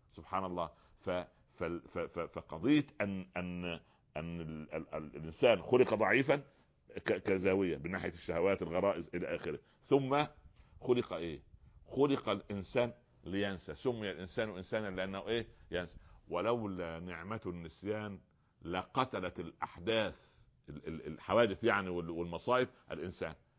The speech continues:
يعني مثل، مثلًا واحد يحب أباه حباً جماً أو أمه أو ابنه، مات هذا الأب أو الأم أو الابن أو العزيز هذا،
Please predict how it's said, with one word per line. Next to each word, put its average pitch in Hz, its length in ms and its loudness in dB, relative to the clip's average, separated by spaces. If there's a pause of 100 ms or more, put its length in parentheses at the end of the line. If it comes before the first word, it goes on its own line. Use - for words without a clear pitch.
(140)
يعني 92 180 -2
مثل، 101 260 0
مثلًا 90 340 0 (1080)
واحد 92 300 0
يحب 80 300 -6
أباه 98 300 0
حباً 101 320 -4
جماً 76 380 -8 (220)
أو 95 180 -2
أمه 76 180 -6 (280)
أو 101 120 -2
ابنه، 76 220 -6 (380)
مات 143 260 4
هذا 113 220 4
الأب 92 340 -2
أو 90 140 0
الأم 95 260 0
أو 80 140 -4
الابن 85 300 -6
أو 82 100 -4
العزيز 90 420 -2
هذا، 78 140 -4